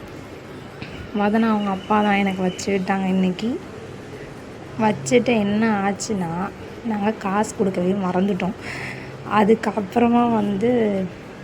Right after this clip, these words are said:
வச்சு முடிச்சிட்டுக்கு அப்புறமா கூட எங்களுக்கு ஞாபகமே இல்ல, பைசா தரவே இல்ல அப்படின்னு சொல்லிட்டு. அதுக்கப்புறம் அந்த அம்மா கேட்டதுக்கப்புறம் தான் எங்களுக்கு ஒரே சி-,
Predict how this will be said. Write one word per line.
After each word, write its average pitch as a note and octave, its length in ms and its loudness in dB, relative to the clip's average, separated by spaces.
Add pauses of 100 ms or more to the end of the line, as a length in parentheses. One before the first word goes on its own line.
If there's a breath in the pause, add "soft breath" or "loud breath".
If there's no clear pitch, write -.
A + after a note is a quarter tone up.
(460)
வச்சு F#3+ 280 2
முடிச்சிட்டுக்கு A3+ 600 0
அப்புறமா A#3+ 500 2
கூட B3 220 4
எங்களுக்கு G3+ 360 4
ஞாபகமே G#3 420 4
இல்ல, F#3+ 140 6
பைசா F#3+ 320 4
தரவே G3 360 4
இல்ல F#3+ 180 4
அப்படின்னு F#3 300 2
சொல்லிட்டு. F#3 260 2
அதுக்கப்புறம் F#3+ 480 2
அந்த G3 120 0
அம்மா F#3+ 320 2
கேட்டதுக்கப்புறம் G#3 640 4
தான் G#3+ 100 2
எங்களுக்கு F#3+ 300 2
ஒரே G3 140 6
சி-, G3+ 280 -2